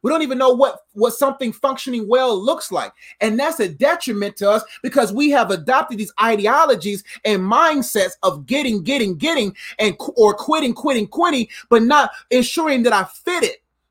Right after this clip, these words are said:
that I balance it, that I'm able to manage it. I don't care about being first. I care about being last, because those who are last, last. And so people want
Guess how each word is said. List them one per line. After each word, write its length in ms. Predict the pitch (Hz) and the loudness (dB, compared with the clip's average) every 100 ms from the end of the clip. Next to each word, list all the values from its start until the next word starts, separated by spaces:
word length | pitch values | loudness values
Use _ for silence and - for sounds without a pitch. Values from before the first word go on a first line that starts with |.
| - | -2
that 120 | 247 | 0
I 140 | 247 | 0
balance 600 | 165 139 294 349 285 - | -2 0 2 2 0 -4
it, 140 | 156 - _ - | -10 -12 _ -2
that 100 | 233 | 0
I'm 260 | 247 254 | 0 0
able 300 | 311 269 269 | 0 0 -4
to 260 | 269 240 190 | -4 -4 -4
manage 540 | 175 269 330 311 180 | -6 -4 -2 -4 -6
it. 140 | 151 - _ _ | -10 -18 _ _
I 140 | 254 320 | -2 -2
don't 260 | 339 269 | 0 -4
care 300 | - 311 330 - | -4 -2 -2 0
about 440 | 262 233 254 196 | 0 2 2 0
being 260 | 262 247 214 | -2 -2 -4
first. 440 | - 262 220 165 - - | 0 2 4 0 -10 -2
I 160 | 254 294 | 0 0
care 300 | - 285 269 | 4 6 6
about 400 | 190 233 208 185 | 4 2 2 -2
being 280 | 240 196 | -2 -2
last, 480 | 180 240 277 185 147 - - | 0 4 4 2 -4 -14 -4
because 340 | 247 254 208 | 0 0 2
those 360 | 190 262 302 247 | 4 4 4 -2
who 120 | 254 | 2
are 140 | 208 180 | 2 2
last, 460 | 220 277 320 330 - _ - | 2 0 0 -2 -4 _ -10
last. 880 | 170 226 262 233 175 135 - - _ _ _ _ _ _ _ _ _ | -6 -2 0 0 0 -6 -12 -16 _ _ _ _ _ _ _ _ _
And 100 | 170 | -10
so 140 | 175 202 | -2 -2
people 460 | 208 330 339 269 | 0 -2 0 -4
want 260 | 226 262 247 | 0 -2 -2